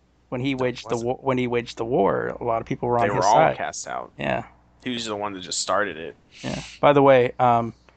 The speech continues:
Speaker 1: I saw this meme online and I thought it was hilarious. "My son asked me to explain women to him, so I bought him an Xbox game for his PlayStation."
Speaker 2: Yep.
Speaker 1: <laughs> Sounds perfect. Sounds right to
Speaker 2: Pretty
Speaker 1: me.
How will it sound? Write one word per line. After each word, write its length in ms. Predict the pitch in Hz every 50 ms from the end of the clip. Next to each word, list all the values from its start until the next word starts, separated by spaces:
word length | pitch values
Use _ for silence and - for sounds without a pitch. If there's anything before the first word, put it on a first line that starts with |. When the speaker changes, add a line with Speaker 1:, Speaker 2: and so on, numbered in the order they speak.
| _ _ _ _
Speaker 1:
I 80 | - 131
saw 200 | - - 151 139
this 180 | 127 127 - -
meme 200 | 127 127 123 123
online 280 | 120 120 117 113 117
and 80 | 117 117
I 40 | 117
thought 160 | - 123 117
it 60 | 117
was 120 | 113 -
hilarious. 520 | - 123 120 120 120 120 120 117 - - -
"My 180 | - 127 120 120
son 420 | - - - - 147 143 139 135 -
asked 400 | 127 123 123 123 120 - - _
me 120 | - 131 123
to 140 | - - 127
explain 540 | 117 - - - - 135 127 127 123 120
women 260 | 113 120 120 123 135 131
to 120 | - 147
him, 240 | 143 170 175 185 196 - - - - - - -
so 200 | - - 151 135
I 100 | 127 120
bought 260 | 131 127 127 131 131
him 100 | 127 123
an 100 | 123 127
Xbox 460 | 127 127 - - - 127 117 - -
game 140 | - 127 120
for 100 | - 131 123
his 100 | 117 -
PlayStation." 520 | - 135 127 123 - 123 120 - - - - - _ _ _ _ _ _ _ _ _ _ _ _ _ _ _ _ _ _ _ _ _ _ _ _ _ _ _ _ _ _ _ _ -
Speaker 2:
Yep. 220 | 123 143 135 - _ _ _ _ -
Speaker 1:
<laughs> 80 | - - - - - - - - 196 - 240 - - - 226 214 - - - - - - - - - - - _ _ - - 311 269 196 - _ _ _ _ _ _ _ _ _ _ _ _ - - - -
Sounds 400 | - - - 117 127 147 139 -
perfect. 380 | - - 165 147 - 190 -
Sounds 240 | - 175 160 165 147
right 200 | 156 165 175 175
to 100 | - 185
Speaker 2:
Pretty 260 | 190 190 170 160 156
Speaker 1:
me. 60 | 143